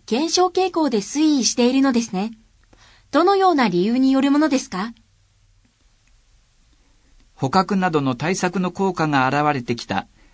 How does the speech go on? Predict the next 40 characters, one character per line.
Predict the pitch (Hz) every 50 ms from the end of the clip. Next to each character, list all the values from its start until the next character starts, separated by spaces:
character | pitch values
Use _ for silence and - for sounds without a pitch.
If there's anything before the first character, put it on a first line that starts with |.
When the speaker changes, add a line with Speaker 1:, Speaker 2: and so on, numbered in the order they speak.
| _ _ _ _ _ -
Speaker 2:
イ | 127 131
ノ | 175 208 196
シ | - 202
シ | 175 - 175
に | 156 151 143
よ | 135 131
る | 131 135
被 | - 185 180
害 | 170 160 156
の | 143 131 117
減 | 107 135 147 156
少 | - - 156 151 151
な | 151 143
ど | 135 120
が | 113 110 104 - - _
寄 | - - 151
与 | 139 123 117
し | -
て | - 113
い | 107 107
ま | 95 92 92
す。 | - - - - - - _ _ _ _ _ _ _ _ _ - _ _ _ _ _ -
た | - 143
だ | 139 131 120
し、 | - - 98 95 - - - - - _ _ _ _ - -
被 | - 196 202
害 | 196 175 165 143
は | 131 127
一 | 131 127 - 202 180
時 | 170 165
に | 139 131
比 | 120 - 127 123 123 117
べ | 120
減 | - 127 139 156 151
少 | - 165 151 143
し | 135 -
た | - 127
も | 123 120 117
の | 120 117 117
の、 | 113 107 -